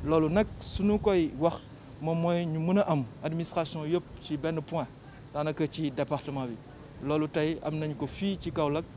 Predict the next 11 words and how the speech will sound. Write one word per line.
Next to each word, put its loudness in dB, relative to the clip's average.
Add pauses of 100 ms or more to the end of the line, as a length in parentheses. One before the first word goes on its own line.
(320)
te 6
daanaka 4 (160)
liggéey 8
bi, -2 (120)
euh, -2
presque -2 (200)
pare 4
na. -2 (100)
Quatre-vingt-dix -2
pour -8
cent, -4